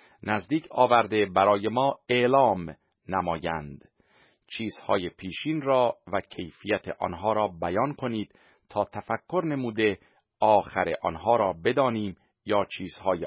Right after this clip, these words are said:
آینده را به ما بشنوانید. و چیزها را که بعد از این واقع خواهد شد بیان کنید تا بدانیم که شما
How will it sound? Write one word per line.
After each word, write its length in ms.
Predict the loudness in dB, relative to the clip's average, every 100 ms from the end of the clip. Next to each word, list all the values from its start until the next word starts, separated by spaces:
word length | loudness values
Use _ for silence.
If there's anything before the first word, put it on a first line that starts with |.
| -4
آینده 440 | -4 -4 -6 -2
را 140 | 0 0
به 160 | -2
ما 320 | -4 -8 -12 -16 _ -10 -6
بشنوانید. 760 | -6 -6 -6 -6 -8 -10 -20 _ _ _ _ _ _ _ _ _ _ _ _ -6
و 140 | -2 -2
چیزها 460 | -2 -8 -2 2
را 140 | 4 2
که 180 | -2
بعد 320 | 0 4 4 2
از 140 | -4 -6
این 200 | -4 -2
واقع 400 | 2 2 2 -8
خواهد 360 | -2 -2 0 -2
شد 260 | -2 -4 -4 _ _ _ 0
بیان 300 | 2 2 -2
کنید 340 | -4 -8 -8 -6
تا 160 | -2 0
بدانیم 480 | 0 0 -4 -8
که 160 | -12 -12
شما 480 | -6 -2 0 0